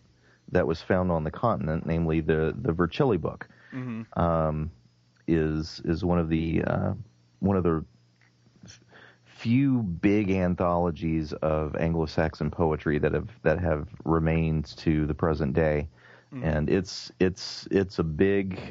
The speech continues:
Speaker 1: uh, a big book found in Italy, thus the name Vercelli. Um,
Speaker 2: Mm-hmm.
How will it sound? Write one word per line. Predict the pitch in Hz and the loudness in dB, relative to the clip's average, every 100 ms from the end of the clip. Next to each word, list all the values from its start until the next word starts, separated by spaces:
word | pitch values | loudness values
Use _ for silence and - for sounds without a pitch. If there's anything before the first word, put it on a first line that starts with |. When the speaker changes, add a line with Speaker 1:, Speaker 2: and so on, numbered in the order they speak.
| - | 0
Speaker 1:
uh, | 82 80 | 2 2
a | 82 | 0
big | 80 113 104 | 0 -2 0
book | 107 104 - - | 0 0 -4 -2
found | 92 92 | 0 0
in | 78 | 0
Italy, | 67 92 92 90 87 | 0 0 2 0 2
thus | 85 82 - | 0 -2 -2
the | 82 | 0
name | 82 82 73 | 2 0 -2
Vercelli. | 76 - 82 82 82 90 - | -4 0 2 2 0 -6 -8
Um, | - 76 | -4 -2
Speaker 2:
Mm-hmm. | - 117 113 | -4 -6 -10